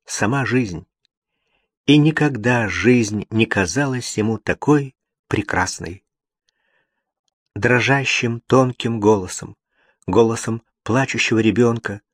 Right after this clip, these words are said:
она повторила: "Жальтесь".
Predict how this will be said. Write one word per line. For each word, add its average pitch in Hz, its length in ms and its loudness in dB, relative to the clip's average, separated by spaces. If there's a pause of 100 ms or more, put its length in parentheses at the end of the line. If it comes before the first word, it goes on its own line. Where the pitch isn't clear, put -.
(580)
она 113 220 0
повторила: 95 680 -2 (1400)
"Жальтесь". 151 1120 -6